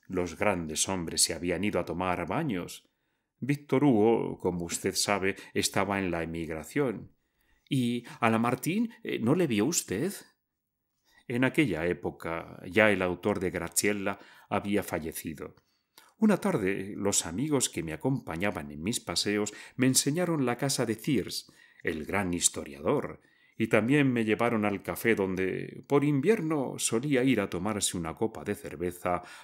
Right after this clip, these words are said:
Paul de Kock. El de las novelas para reír <laughs> tiene gracia, pero sus indecencias y porquerías me fastidian.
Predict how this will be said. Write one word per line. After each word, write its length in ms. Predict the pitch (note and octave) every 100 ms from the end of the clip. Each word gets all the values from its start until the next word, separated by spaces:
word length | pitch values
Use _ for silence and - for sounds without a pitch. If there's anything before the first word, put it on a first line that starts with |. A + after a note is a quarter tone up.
| _
Paul 300 | G2+ F#2 E2
de 160 | E2 -
Kock. 380 | F2+ - - _ _ - _ _ _ _ _ -
El 340 | C#3 - C3
de 100 | B2
las 180 | A#2+ A2+
novelas 440 | A#2 F#3 A3+ F#3+
para 260 | - D#3+ E3
reír 420 | D3+ D3+ G#3 C3+ C3+ D3 A#2 -
<laughs> 20 |
tiene 340 | A#2 B2 F#2+
gracia, 460 | F#2 G#2 - F#2+ F#2 - - -
pero 200 | - A#2+
sus 300 | A2+ B2+ -
indecencias 760 | A#2 A2 A2 E3+ F3+ - A#2+ -
y 40 |
porquerías 600 | - G#2 - F#2 D#2+ F3+
me 140 | B2 G2+
fastidian. 840 | - - - A#2 F2 D#2 D#2